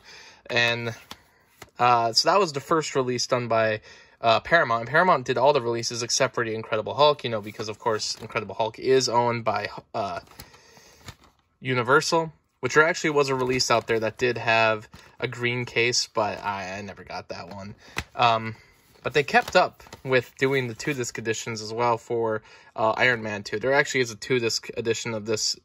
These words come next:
film out there. I don't know if a lot of people know that. Um, these other movies, uh,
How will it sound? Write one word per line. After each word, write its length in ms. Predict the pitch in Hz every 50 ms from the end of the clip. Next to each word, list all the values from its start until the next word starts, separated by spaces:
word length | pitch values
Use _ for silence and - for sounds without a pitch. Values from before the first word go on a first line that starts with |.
| _ -
film 440 | - - 127 117 113 110 110 110
out 300 | - - 104 107 110 -
there. 320 | - 120 113 113 117 117 - - _ _ - -
I 60 | 113
don't 120 | 113 110
know 60 | 113
if 120 | 110 - -
a 20 |
lot 160 | 110 104 101
of 80 | 104 -
people 200 | - 92 - 104
know 220 | 95 98 95 98
that. 280 | 110 113 113 117 117 - - - - - - - - - -
Um, 340 | - 110 107 107 107 107 107 - _ _ _ _ _ _
these 160 | - 123 117
other 160 | 120 117 113 110
movies, 500 | 113 110 110 110 113 113 110 107 - -
uh, 240 | - 98 95 92